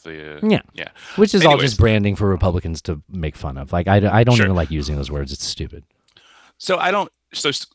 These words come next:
Speaker 1: I don't know that she really ha-, was around or had the stature to come to California. To your point, there's less of a reason for her to do that 'cause it's already a blue state. I
Speaker 2: I
Speaker 1: don't
Speaker 2: just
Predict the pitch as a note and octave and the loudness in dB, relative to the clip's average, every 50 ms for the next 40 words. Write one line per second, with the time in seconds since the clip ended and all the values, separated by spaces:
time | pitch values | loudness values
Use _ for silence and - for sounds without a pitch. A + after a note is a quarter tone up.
0 | _ _ - C#3 D#3 D#3 B2+ C#3 C3+ C3+ A#2+ - - - B2+ B2+ A2 A#2+ A2+ A2 | _ _ -4 -2 -2 -2 -2 -2 -2 -2 -2 -2 -2 -2 -2 -2 -2 -2 -2 0
1 | G#2+ A2 G#2 - - G2+ G2 F2 E2+ F2 G2+ G#2+ A#2 A#2 A#2 G2+ F#2+ F2 G2 F2 | 0 -2 -2 -4 -6 -8 -6 -6 -6 -4 -4 -2 -2 -4 -2 -4 -4 -4 -4 -4
2 | F2+ E2+ - - - F2+ F2+ F2 - - F#2+ F2+ E2+ - - F#2+ F2+ F2 E2+ E2 | -6 -8 -8 -4 -2 -2 -2 -2 -4 -6 -6 -6 -8 -8 -10 -10 -10 -10 -10 -12
3 | D#2+ _ _ - - F#2+ F2 E2+ - F#2 E2+ E2+ - - F2+ F2+ F2+ F2 E2 - | -16 _ _ -16 -14 -12 -12 -10 -8 -6 -6 -6 -8 -10 -12 -10 -8 -8 -8 -8
4 | - F2+ D#2+ - - G2 F#2+ F#2 - - - - - _ _ - - F#2+ - G2 | -10 -10 -12 -10 -8 -8 -8 -8 -10 -14 -20 -20 -20 _ _ -6 -6 -4 -4 -4
5 | F#2+ F#2 - F2+ F2 E2+ F2+ F#2 F2+ G2 E2 - F2+ D#2 D#2 D2 - G2+ G2 F2+ | -4 -4 -4 -6 -8 -6 -6 -6 -6 -8 -10 -10 -10 -10 -10 -8 -6 -6 -4 -4
6 | F2 E2 - - E2 D#2+ - F2 F2 F2 F2 E2 D2+ D2 - E2 E2 D#2 - - | -4 -6 -6 -10 -14 -12 -10 -8 -6 -6 -6 -8 -10 -12 -12 -12 -12 -12 -8 -6
7 | A2 G2 F2+ - - - - - - - - - - - - - - - _ - | -4 -4 -4 -6 -10 -16 -20 -20 -20 -20 -20 -20 -20 -20 -20 -20 -20 -20 _ -6
8 | - C#3+ G#3+ A#3+ C#3 | -2 0 0 2 2